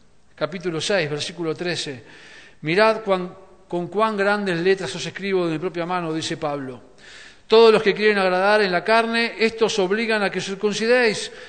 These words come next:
solamente para no padecer persecución a causa de la cruz de Cristo. Pero ni aun los mismos que se circuncidan guardan la ley. Pero quienes,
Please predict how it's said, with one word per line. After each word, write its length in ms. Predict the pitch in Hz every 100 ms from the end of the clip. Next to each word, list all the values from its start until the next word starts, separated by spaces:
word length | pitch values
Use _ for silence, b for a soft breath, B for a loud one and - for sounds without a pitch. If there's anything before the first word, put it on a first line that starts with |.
| B
solamente 560 | - 214 214 240 226
para 200 | 202 196
no 140 | 202 214
padecer 380 | 202 190 220 190
persecución 480 | 185 175 170 214
a 80 | 196
causa 340 | 185 196 196 175
de 60 |
la 120 | 165
cruz 220 | 160 190 170
de 100 | 165
Cristo. 460 | 180 165 - 127 - B B B B B _
Pero 180 | 190 202
ni 80 | 208
aun 240 | 240 262
los 120 | 233
mismos 680 | 208 285 247 190 175 - -
que 120 | - 185
se 80 |
circuncidan 680 | 170 196 175 190 - 233 202
guardan 300 | 190 214 202
la 80 | 196
ley. 560 | 220 233 165 120 - - B B B B B -
Pero 200 | 185 196
quienes, 520 | 214 208 196 - -